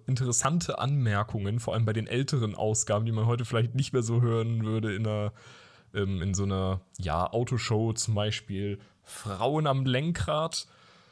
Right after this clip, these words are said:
heute allgegenwärtig und so Sachen, wo man sich denkt, ah, <laughs> okay,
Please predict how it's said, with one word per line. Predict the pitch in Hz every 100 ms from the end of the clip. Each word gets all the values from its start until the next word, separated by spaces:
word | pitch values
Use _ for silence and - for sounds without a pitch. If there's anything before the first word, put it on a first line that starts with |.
| - -
heute | 107 98 107 -
allgegenwärtig | 135 156 147 175 180 208 208 226 220 - 120 113 - 120
und | 123 120
so | 123
Sachen, | 117 127 139
wo | 120
man | 123 117
sich | 117 -
denkt, | 120 123 131
ah, | 196 220 233 226 - - 151 113
<laughs> | - 190 226 -
okay, | 180 - 170